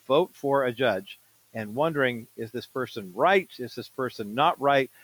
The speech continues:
I mean, in many cases, we're voting for lifetime appointments. Sometimes they term out, sometimes they're lifetime appointments, and we don't want to pick the wrong people when it comes to the judicial branch. For our K C B C audience, uh, you've got Rabbi Schneider and Discovering the Jewish Jesus around the corner for you.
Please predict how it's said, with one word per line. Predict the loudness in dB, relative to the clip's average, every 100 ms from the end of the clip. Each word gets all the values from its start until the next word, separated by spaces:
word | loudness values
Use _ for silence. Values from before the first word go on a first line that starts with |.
| _ -10
I | -6
mean, | -4
in | -4
many | -2 0
cases, | 2 2 2 -2 -4
we're | -2
voting | 0 0 0
for | -4
lifetime | 2 2 2 0 -2
appointments. | -2 -6 -8 -8 -10 -16 -20
Sometimes | -12 -6 -2 -2 -2
they | -6
term | -4 -4 0
out, | -2 -2
sometimes | -6 -2 -2 -4
they're | -6
lifetime | -2 -2 -2 -4 -4
appointments, | -6 -6 -4 -8 -10 _ _ -10
and | -2
we |
don't | 0
want | 0 -2
to |
pick | -2 -4
the | -4
wrong | -2 -2 -2
people | -6 -4 -6
when | -6
it | -8
comes | -8 -8
to | -10
the | -10 -10 -10 -14
judicial | -10 -8 -8
branch. | -8 -10 -10 _ -20 -20 _
For | 0
our |
K | 4 4
C | 4
B | 4 2
C | 4 4
audience, | 6 4 0 -4
uh, | -2 -2
you've | -2 -2
got | 0 2
Rabbi | 4 4 2
Schneider | 0 0 2 2
and | -2
Discovering | -4 0 2 2
the | -4
Jewish | -6 -6 -6 -4
Jesus | -2 -2 0 -2 -4 -18 _ _
around | -2 0 2
the | 0
corner | 0 -2 -2
for | -6
you. | -6 -2 -2